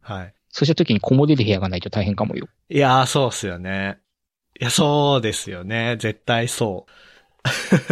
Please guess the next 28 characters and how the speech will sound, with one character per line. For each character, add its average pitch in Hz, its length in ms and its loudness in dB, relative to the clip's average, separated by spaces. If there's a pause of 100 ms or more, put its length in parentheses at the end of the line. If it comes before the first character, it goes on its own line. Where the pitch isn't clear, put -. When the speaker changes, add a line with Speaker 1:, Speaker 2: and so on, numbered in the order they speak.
(1160)
Speaker 1:
う。 113 40 -12
<laughs> - 20 -10
う - 20 -8
ん。 - 20 -8
Speaker 2:
う 104 200 0
ん。 110 320 0
Speaker 1:
い 135 60 -4
や、 139 160 0
な 160 160 2
ん - 20 -8
か 131 120 -2
そ - 120 -2
れ 170 120 2
こ 196 120 0
そ 175 120 -2
僕 123 300 -2
の 165 120 2
今 175 200 2
の 104 340 -4
こ 120 140 -2
の 123 180 -2
家 123 220 -2
の 107 120 -6
更 107 260 -6
新 110 280 -8
が、 107 400 -2 (280)
Speaker 2:
う 127 80 6
ん。 139 280 2